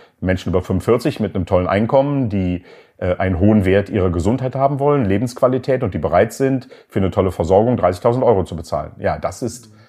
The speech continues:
eine Art Wunschpatient, den es übrigens genauso wenig gibt wie den Wunschmitarbeiter. <laughs> Ähm, und, und da müssen wir eigentlich anfangen, wir alle zu sagen, "Okay, ja,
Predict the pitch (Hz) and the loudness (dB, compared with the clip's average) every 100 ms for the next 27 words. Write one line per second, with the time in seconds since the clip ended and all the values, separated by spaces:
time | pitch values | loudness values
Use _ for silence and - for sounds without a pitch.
0 | _ _ - 185 92 92 - _ 92 87 | _ _ -6 -2 -2 -4 -8 _ -4 0
1 | 117 - - 82 - - 80 78 - 113 | 2 0 -8 -12 -12 -14 -14 -14 -8 -6
2 | 110 87 85 90 80 80 78 78 - - | -4 -6 -6 -6 -6 -6 -8 -12 -14 -14
3 | 80 78 80 80 - 80 - - - - | -12 -12 -10 -14 -14 -14 -14 -16 -20 -20
4 | - - - - - - _ _ - - | -18 -16 -16 -18 -18 -20 _ _ -20 -20
5 | - - _ _ - 98 92 - _ _ | -20 -20 _ _ -2 0 -2 -6 _ _
6 | _ _ _ - - - 120 - 95 135 | _ _ _ -20 -20 -4 0 0 2 4
7 | 202 175 139 123 110 98 95 95 98 117 | 4 0 -2 0 0 0 -4 -6 -2 -2
8 | 120 95 90 87 87 101 139 - 151 92 | 0 0 0 -4 -2 2 4 4 4 2
9 | - - - 98 - - 139 92 - 92 | -2 -8 -4 -4 -6 -10 -8 -8 -8 -2
10 | 92 156 - | -2 -2 -8